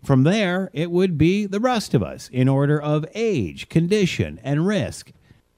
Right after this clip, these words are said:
If supply was not an issue, we would not be debating who gets to go first, second, third, or whenever. If the supply is secure, mass vaccination would all be done in relatively short order anyway,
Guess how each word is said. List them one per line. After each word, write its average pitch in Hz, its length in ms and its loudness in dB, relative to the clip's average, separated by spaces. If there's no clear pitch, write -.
If 160 220 0
supply 220 500 2
was 165 260 4
not 196 300 0
an 143 160 0
issue, 127 460 2
we 139 180 6
would 143 240 2
not 185 240 0
be 151 140 4
debating 143 520 4
who 160 180 8
gets 156 280 -2
to - 80 -4
go 135 180 0
first, 156 440 -2
second, 151 480 -2
third, 151 340 2
or 135 240 2
whenever. 160 540 2
If 135 220 4
the - 100 2
supply 151 540 2
is 214 260 4
secure, 95 640 0
mass 151 360 0
vaccination 147 920 2
would 127 120 6
all 151 220 2
be 127 160 4
done 147 300 4
in 113 160 4
relatively 139 640 2
short 151 360 2
order 156 340 2
anyway, 127 720 0